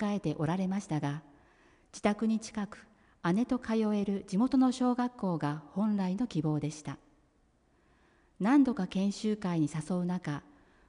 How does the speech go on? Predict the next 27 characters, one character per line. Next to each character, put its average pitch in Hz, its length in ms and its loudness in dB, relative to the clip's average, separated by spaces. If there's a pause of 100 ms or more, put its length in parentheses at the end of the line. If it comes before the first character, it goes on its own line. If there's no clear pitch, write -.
ご 190 140 4
両 220 220 4
親 165 280 0
は 143 220 -2 (320)
地 190 140 0
元 240 200 2
の 240 140 4
学 220 240 -2
校 220 240 0
を 214 60 2
選 196 240 -2
択 196 200 -6
さ 170 140 -2
れ、 160 180 -2 (520)
私 196 400 -2
は 190 180 -2
彼 262 240 4
女 196 100 0
の 151 140 0
担 175 260 0
任 240 160 4
と 233 120 -2
な 190 100 0
り 180 100 -2
ま 170 120 -2
し - 120 -14
た。 139 160 -10